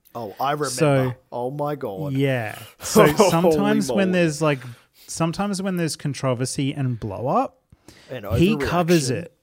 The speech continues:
Speaker 2: Overreaction, hello. He covers it, but the cool thing is he goes and talks to the people that the thing happened about. So an example of that would be the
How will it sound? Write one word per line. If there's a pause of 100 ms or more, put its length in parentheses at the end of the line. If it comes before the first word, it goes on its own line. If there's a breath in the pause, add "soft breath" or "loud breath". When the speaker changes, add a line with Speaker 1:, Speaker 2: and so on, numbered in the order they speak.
(500 soft breath)
Speaker 2:
Overreaction,
hello. (320 loud breath)
He
covers
it,
but
the
cool
thing
is
he
goes
and
talks
to
the
people (260)
that (200)
the
thing
happened
about. (440 loud breath)
So
an
example
of
that
would
be (440 soft breath)
the